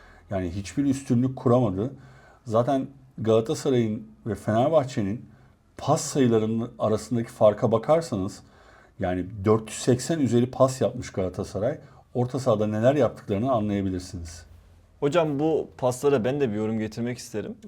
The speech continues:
Speaker 1: Tabii ki, lütfen.
Speaker 2: Yapılan pasın ne tarafa ne şekilde yapıldığıdır aslında önemli
Speaker 1: Tabii
Speaker 2: olan.
Speaker 1: ki.
Speaker 2: Yani altı yüz tane de pas yapabilirsin ama kalecinin,
Speaker 1: Evet.
Speaker 2: stoperin paslaşır durur. Araya kimse girmediği
Speaker 1: Evet.
Speaker 2: sürece
Speaker 1: Ki
Speaker 2: iki yüz
Speaker 1: bunu
Speaker 2: tane
Speaker 1: çok gördük
Speaker 2: yaparsın.
Speaker 1: dün o maçta.
Speaker 2: Evet.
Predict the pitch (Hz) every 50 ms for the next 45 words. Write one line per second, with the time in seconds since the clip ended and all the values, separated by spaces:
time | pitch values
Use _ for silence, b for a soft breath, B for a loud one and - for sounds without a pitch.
0 | - - - 113 101 104 - - 107 92 87 85 - - - 80 - - 117 120
1 | 120 - 131 131 135 135 135 151 143 127 - 147 139 135 139 143 139 143 143 135
2 | 135 123 127 135 135 139 131 - 139 123 - 131 131 131 135 123 120 117 - -
3 | 120 113 107 127 139 135 107 104 104 101 101 - - - 101 98 90 87 104 104
4 | 98 98 98 95 104 92 90 95 104 107 107 107 110 - - 120 117 107 - 131
5 | 123 127 - 131 131 139 131 117 - 117 107 101 - 110 101 107 101 101 101 107
6 | 110 - 92 107 113 117 - - 151 139 139 139 127 135 135 143 139 123 110 104
7 | 95 90 143 143 143 139 139 139 131 135 - 135 123 - 143 139 127 131 143 147
8 | 160 156 160 139 135 135 135 135 135 - 139 127 135 139 127 135 135 135 135 135
9 | 135 - 104 92 - 123 143 - 175 156 131 - 151 127 131 139 135 127 147 139
10 | - - 135 117 104 95 101 123 110 107 104 101 113 113 110 101 98 98 95 87
11 | - - - - 107 - 117 113 101 92